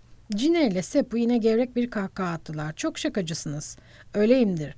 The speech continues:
Emre elindeki tüpten sıktığı güneş yağını göğsüne ve kollarına sürüyordu. Sepu tüpü ondan alarak arkasına geçti. "Asıl güneşten korunması gereken yerler sırtınız ve omuz başlarınızdır," diye mırıldandı.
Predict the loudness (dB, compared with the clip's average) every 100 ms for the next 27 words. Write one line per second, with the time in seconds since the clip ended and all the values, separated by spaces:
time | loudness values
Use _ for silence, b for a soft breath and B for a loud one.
0 | B B B 2 2 4 4 4 4 2
1 | -4 -4 2 2 2 0 0 0 2 2
2 | 2 0 -4 -2 0 2 2 0 0 0
3 | 0 0 2 0 -2 -4 -6 -6 -8 -10
4 | -16 -18 b -2 0 2 0 -6 -4 -2
5 | 2 2 2 0 0 0 0 -2 -6 -4
6 | -6 -6 -8 -10 -12 b b b b 0
7 | 2 2 4 2 2 0 2 2 2 2
8 | 0 0 -2 -2 -4 -4 -4 0 0 0
9 | 0 -2 0 -4 -2 -4 0 2 2 0
10 | -4 -4 -4 -4 -6 -8 -8 -2 0 2
11 | 2 0 -2 -2 -4 -6